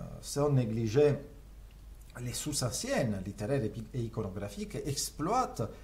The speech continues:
également certains éléments tirés du folklore moderne. Voilà,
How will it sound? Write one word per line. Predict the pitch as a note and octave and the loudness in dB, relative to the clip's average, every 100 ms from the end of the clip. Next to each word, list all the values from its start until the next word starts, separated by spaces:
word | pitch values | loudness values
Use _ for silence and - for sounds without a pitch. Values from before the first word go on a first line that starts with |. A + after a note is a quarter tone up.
| - | 0
également | C#3 C3+ B2 G#3 A#3 | 2 4 4 2 0
certains | - C3+ - F#3 - - - B2 A2+ | -2 -2 2 2 0 -6 -6 -2 4
éléments | C3 A#2+ B2+ G#3 | 4 4 4 4
tirés | A3+ - C3+ A2+ A#2+ G3 A3 - - | 0 -2 2 2 2 -2 -6 -12 -8
du | G#2+ | -4
folklore | B2 D3 C#3 C#3+ G2 F#2 F#2+ F#2+ - - A2+ | 0 4 4 2 -6 -4 -4 -4 -6 -6 0
moderne. | A#2+ A#2+ A2 F2+ F2 F2 E2+ - - - - - | 2 4 2 0 -6 -8 -8 -12 -18 -18 -16 -4
Voilà, | A#2+ A2+ | -2 -2